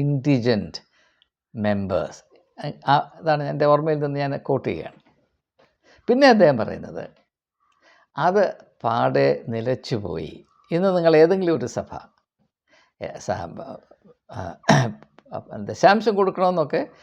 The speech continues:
വാചാലമായി പറഞ്ഞ് ജനങ്ങളെ ബോധിപ്പിക്കുന്ന ഏതെങ്കിലും സഭ, സഭകൾ ടൈത്ത് കൊടുക്കാറില്ല, ടൈത്ത് ചെയ്യാറില്ല. അതെങ്ങനെയാണ് നിന്നുപോയത് എന്ന് കാൽവിൻ ഈ പുസ്തകത്തിൽ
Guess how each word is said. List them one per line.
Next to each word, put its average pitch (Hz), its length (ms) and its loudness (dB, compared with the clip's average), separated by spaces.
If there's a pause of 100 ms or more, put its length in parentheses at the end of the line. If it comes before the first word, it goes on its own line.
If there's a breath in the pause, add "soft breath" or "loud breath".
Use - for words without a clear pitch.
(240 soft breath)
വാചാലമായി 160 760 4
പറഞ്ഞ് 143 300 -2
ജനങ്ങളെ 139 300 -2 (100)
ബോധിപ്പിക്കുന്ന 127 600 -2
ഏതെങ്കിലും 127 360 0
സഭ, - 140 -4 (280)
സഭകൾ 220 460 2 (100)
ടൈത്ത് 131 240 4
കൊടുക്കാറില്ല, 98 600 -2
ടൈത്ത് 123 300 0
ചെയ്യാറില്ല. 98 360 -4 (1300 soft breath)
അതെങ്ങനെയാണ് 202 680 4
നിന്നുപോയത് 175 720 4 (160)
എന്ന് 110 300 -8 (960)
കാൽവിൻ 147 480 2
ഈ 143 80 -6
പുസ്തകത്തിൽ 139 480 -6